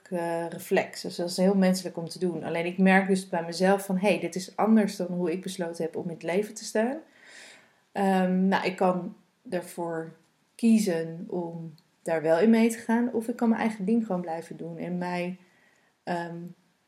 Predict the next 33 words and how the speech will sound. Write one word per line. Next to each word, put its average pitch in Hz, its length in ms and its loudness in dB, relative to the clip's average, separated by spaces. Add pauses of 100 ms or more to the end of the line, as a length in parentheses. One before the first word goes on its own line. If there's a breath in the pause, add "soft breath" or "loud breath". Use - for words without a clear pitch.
(120)
ja, 196 280 -2 (220)
ehm, 175 380 -10
vast 190 280 -2
te 180 60 -2
houden 175 260 0
aan 165 100 -2
hoe 180 200 -2
ik 202 180 -4
graag 165 300 -4
de - 80 -20
dingen 170 220 -12
wil 170 140 -8
doen. 214 340 0 (600 soft breath)
En 180 360 0
zeker 170 300 0
als - 140 -6
ik - 80 -14
op - 100 -10
vakantie 160 400 -4
ben, 147 140 -4
dan 143 120 -6
is 156 120 -6
het 185 140 -8
zo'n 190 760 6
duidelijke 190 520 4
keuze 180 440 0
om 180 200 -2
lekker 175 240 -2
mijn 170 120 -4
eigen 156 180 -6
pad 202 200 4
te 196 80 -8
gaan. 180 500 -4